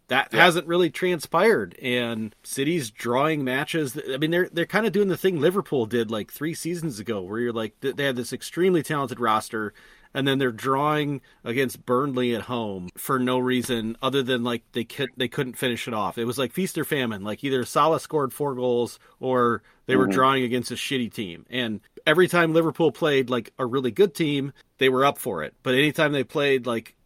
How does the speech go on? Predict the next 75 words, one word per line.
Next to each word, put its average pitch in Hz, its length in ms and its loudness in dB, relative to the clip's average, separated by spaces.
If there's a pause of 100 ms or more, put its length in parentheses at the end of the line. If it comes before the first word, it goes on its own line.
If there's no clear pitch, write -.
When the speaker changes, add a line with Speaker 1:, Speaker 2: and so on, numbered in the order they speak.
Speaker 1:
you 135 80 -4
know, 113 160 -2
somebody 139 320 2
that 131 80 4
was, 117 100 -2
like, 120 140 -2
in 113 80 -4
the 104 80 -6
bottom 117 240 0
half 120 240 -6
of 113 100 -6
the 156 100 -4
table, 147 220 0
they 139 120 0
just 131 140 -6
kinda, 143 220 0
like, 120 200 -2
coasted. 131 540 0
"Oh, 170 260 0
well, 185 160 2
we'll 196 160 2
turn 190 260 2
it 175 80 2
on 170 280 2
in 165 80 -2
the 147 80 -4
second 147 300 -4
half 135 380 -6
and 123 100 -8
win." 120 460 -4 (160)
And 139 120 0
they, 147 200 4 (320)
it - 80 2
Speaker 3:
Like 123 100 12
Speaker 1:
didn't 151 120 8
Speaker 3:
Brentford - 240 8
Speaker 1:
happen. 113 160 6
Speaker 3:
today. 104 320 4 (320)
Speaker 1:
And 151 100 2
Speaker 3:
They're - 80 6
Speaker 1:
then 165 80 4
Speaker 3:
still 127 80 8
Speaker 1:
they, - 40 6
Speaker 3:
doing 107 220 6
that, 71 180 -4 (100)
I - 80 -2
Speaker 1:
and 160 80 2
then 175 140 4
Speaker 3:
think, 170 80 4
Speaker 1:
they 165 40 6
Speaker 3:
so. 160 80 4
Speaker 1:
lost. 156 500 0
Well, 185 160 6
no, 190 160 8
but 175 100 2
I'm 170 100 2
just 160 140 0
saying, 165 220 2
like, 139 180 0
when 151 160 0
they, 143 300 -2
when 147 160 -4
they 139 160 -2
were 139 180 0
still 156 320 -2
young 131 380 0
and, 117 200 -4
and, 123 200 -4
like, 113 340 -8
they're, 113 220 -6 (100)
they 123 120 -4
were 113 140 -6
still, 139 360 0
like, 117 160 -2
Speaker 3:
Mm-hmm. 90 240 -8